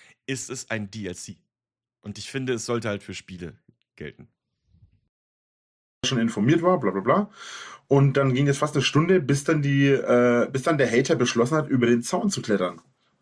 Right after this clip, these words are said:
Speaker 2: So. Und
Speaker 1: Woher willst du das wissen? Vielleicht hat er das schon viel früher beschlossen. Er muss sich erst mal warm machen.
Speaker 2: Und,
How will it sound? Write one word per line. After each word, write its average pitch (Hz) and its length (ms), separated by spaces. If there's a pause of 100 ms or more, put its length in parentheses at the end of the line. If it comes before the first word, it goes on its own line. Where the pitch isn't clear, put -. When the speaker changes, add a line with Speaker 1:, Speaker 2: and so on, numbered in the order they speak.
(140)
Speaker 2:
So. 101 400 (680)
Und 135 220 (280)
Speaker 1:
Woher 113 160
willst 117 180
du 117 40
das 92 120
wissen? 120 200
Vielleicht 113 200
hat 120 80
er - 0
das 107 100
schon 117 140
viel - 260
früher 175 320
beschlossen. 110 400
Er 104 60
muss 117 140
sich 117 80
erst 110 120
mal 101 140
warm 196 200
machen. - 220 (1500)
Speaker 2:
Und, 131 520